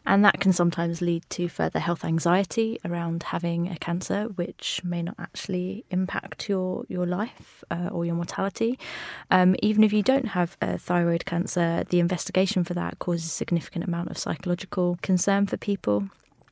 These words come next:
and it can further drive more over-investigation as well. So in the same series, they talked about a political drive to screen for pre-dementia, which is not evidence-based,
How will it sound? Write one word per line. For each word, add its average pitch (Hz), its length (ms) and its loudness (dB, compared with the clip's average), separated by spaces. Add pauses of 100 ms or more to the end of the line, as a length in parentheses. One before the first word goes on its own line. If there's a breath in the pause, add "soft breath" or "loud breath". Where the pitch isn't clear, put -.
(280)
and 185 100 2
it - 80 -2
can 175 140 2
further 180 300 0
drive 175 440 -2 (160)
more 175 400 4
over-investigation 175 800 -4
as 170 120 -8
well. 175 280 -2 (480)
So 254 100 8
in 247 60 12
the 233 80 10
same 262 200 8
series, 190 300 8
they 185 80 6
talked - 260 0
about - 240 2
a - 40 -6
political 185 360 2
drive 175 420 2
to 175 100 -2
screen 170 320 4
for - 120 -2
pre-dementia, 175 1000 2
which - 340 -2
is 175 100 -2
not 175 160 2
evidence-based, 170 800 -2